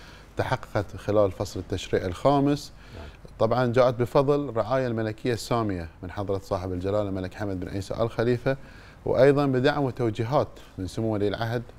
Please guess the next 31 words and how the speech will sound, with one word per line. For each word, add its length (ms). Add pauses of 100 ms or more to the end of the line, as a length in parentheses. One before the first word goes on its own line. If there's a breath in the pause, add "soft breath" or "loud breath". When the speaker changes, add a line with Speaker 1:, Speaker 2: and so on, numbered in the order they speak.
Speaker 1:
الأمير 240
سلمان 480 (460 loud breath)
بن 100
حمد 300
آل 180
خليفة 460
ولي 200
العهد 260
رئيس 240
مجلس 240
وزراء، 400 (440 loud breath)
وكان 360
في 180
نصها 380
ضرورة 460
التعاون 520
ما 100
بين 200
الوزارات 640
والسلطة 340
التشريعية. 760 (160)
Speaker 2:
نعم. 100 (420 loud breath)
Speaker 1:
ومن 140
خلال 200
الفصل 340
الخامس 540
نقدر 420 (200)
نترجم 420
هذه 500 (100)
يعني 600 (200)
التوجيهات 720